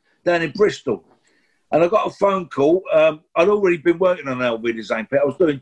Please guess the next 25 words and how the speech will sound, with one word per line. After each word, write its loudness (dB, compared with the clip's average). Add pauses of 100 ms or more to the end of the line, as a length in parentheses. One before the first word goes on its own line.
(100)
kind -4
of -4
two 2
jobs 0
at 0
once, -4
you -8
know. -8 (640)
And -2
they 0
said, -2
"Ray, 2
we -2
want -6
you 2
out -4
in, -6
um, 0 (380)
I -2
think 0
it -8
was -6
Dusseldorf, 0 (500)
um, 4 (460)
uh, 2